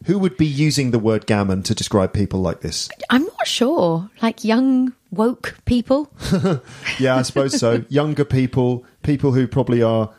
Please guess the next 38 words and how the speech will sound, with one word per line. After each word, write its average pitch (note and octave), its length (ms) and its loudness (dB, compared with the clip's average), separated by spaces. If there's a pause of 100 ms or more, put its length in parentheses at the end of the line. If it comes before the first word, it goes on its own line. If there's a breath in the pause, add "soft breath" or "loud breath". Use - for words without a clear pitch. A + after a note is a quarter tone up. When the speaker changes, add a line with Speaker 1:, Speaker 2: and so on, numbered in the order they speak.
Speaker 1:
a - 60 -4
bit A#2 160 0
more A2 240 2
liberal A2 460 0
in G#2 120 0
their, G2+ 300 0 (300 soft breath)
in G#2 120 -4
their G2+ 140 2
opinions, G#2 580 -2
people B2 340 0
who G#2+ 140 4
are G2+ 100 0
kind G2+ 220 -4
of - 80 -6 (160 loud breath)
slightly B2 320 -2
horrified A#2 720 0 (280 soft breath)
by A2+ 200 2
the, A2 300 0
uh, G#2+ 300 2 (420 soft breath)
by G#2+ 200 2
those G2+ 480 0
reactionary G#2+ 640 0
views G#2+ 440 0
that, G#2+ 340 -4
that - 340 -4
some G#2+ 180 -4
people G#2+ 260 -2
have. G#2+ 400 -4
Speaker 2:
Trying G#4 220 0
to E4+ 80 2
find D4 280 0
something A#3 340 0
to F#3 120 2
sort F#3 140 0
of, F#3 240 -2 (100)
because B3 300 -2
these C#4 400 0
men E3 540 -2